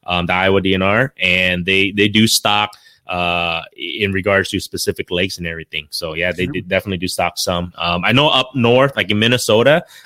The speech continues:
Speaker 1: a lot of 'em, they don't technically really stock. I mean, that's pretty fre-, natural. Uh, a lot of their fish, uh,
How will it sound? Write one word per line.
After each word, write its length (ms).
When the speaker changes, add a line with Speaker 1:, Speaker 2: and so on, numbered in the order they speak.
Speaker 1:
a 100
lot 300
of 80
'em, 140
they 100
don't 240
technically 460
really 240
stock. 500
I 60
mean, 160
that's 160
pretty 380
fre-, 240
natural. 680
Uh, 240
a 60
lot 180
of 100
their 120
fish, 420
uh, 260